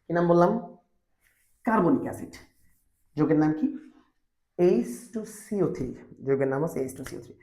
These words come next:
একটু খেয়াল করো তো আমাকে। এইচ টু সি ও থ্রি,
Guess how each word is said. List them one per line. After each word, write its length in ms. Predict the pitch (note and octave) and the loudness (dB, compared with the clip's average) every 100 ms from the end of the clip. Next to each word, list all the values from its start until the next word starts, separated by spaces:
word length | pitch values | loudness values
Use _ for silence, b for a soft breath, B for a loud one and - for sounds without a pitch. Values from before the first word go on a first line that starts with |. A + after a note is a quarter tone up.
| B B B | B B B
একটু 160 | E3+ | -8
খেয়াল 240 | E3+ C3+ C3 | -6 -4 -4
করো 120 | C#3 | -6
তো 100 | C#3+ | -6
আমাকে। 280 | C#3+ D3+ - - _ _ _ _ _ _ _ _ _ - _ B B B - | -6 -8 -12 -16 _ _ _ _ _ _ _ _ _ -20 _ B B B -6
এইচ 320 | D#3 C#3 D3 | -4 -4 -4
টু 80 | D#3+ | -8
সি 320 | - - C3+ | -10 -10 -10
ও 40 | C3 | -10
থ্রি, 160 | - - | -12 -20